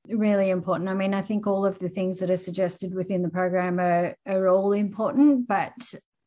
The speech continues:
yeah, the steps are really important. I mean, just being able to go through things like doing a, a step four, taking a personal inventory and having a good hard look at myself and, and who I've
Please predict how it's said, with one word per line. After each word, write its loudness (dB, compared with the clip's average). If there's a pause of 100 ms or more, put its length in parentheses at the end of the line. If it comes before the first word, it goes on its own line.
(160)
yeah, -2
the -6
steps -6
are -8
really -2
important. -4
I -4
mean, -4
just 0
being 6
able 4
to -8
go 0
through -8
things -6
like 2
doing -4
a, -2 (460)
a -2
step -2
four, 0
taking -2
a 0
personal -2
inventory -2
and -2
having -4
a -2
good -4
hard -2
look -4
at -6
myself -2
and, -2
and -4
who -2
I've -2